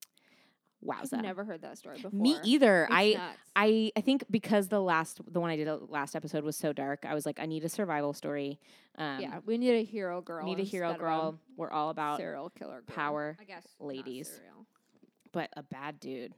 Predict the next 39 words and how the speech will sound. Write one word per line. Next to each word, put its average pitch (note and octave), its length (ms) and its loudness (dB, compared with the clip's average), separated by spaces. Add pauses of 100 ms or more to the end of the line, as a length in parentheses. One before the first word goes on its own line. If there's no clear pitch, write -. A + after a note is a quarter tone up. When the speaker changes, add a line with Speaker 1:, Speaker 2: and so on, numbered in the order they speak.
(380)
Speaker 1:
'Cause F#3 160 0
I F3+ 80 6
don't F#3 140 4
even E3+ 200 0
know D#3 80 4
what D#3 140 4
Speaker 2:
Yeah. - 40 -2
Speaker 1:
he D#3 40 2
was D#3 120 0
in D3 100 -4
prison D3 280 -4
for C#3+ 180 -6
in C#3+ 160 -6
California. C#3+ 640 -8 (160)
But, C#3+ 220 -6 (600)
and C#4 140 6
just D#4 140 0
the D#4 80 2
fact G#3 160 0
that A3 100 -4
that's C#3+ 160 -2
how D#3 100 -8
they C3 100 -8
found A#3+ 280 2
him G#3+ 260 0
and D3+ 140 -2
that C3+ 40 -4
he D3+ 120 -2
was D3 120 -2
an C#3 80 -6
escaped - 440 -8
prisoner E3+ 640 0 (100)
and C#3 400 -10 (600)
Speaker 2:
Yeah. - 420 -16
Speaker 1:
yeah. - 80 -16 (400)
Speaker 2:
That's - 240 -10
nuts. - 320 -14 (380)
Speaker 1:
Um, E3 500 2 (680)
yeah. C#3+ 180 -12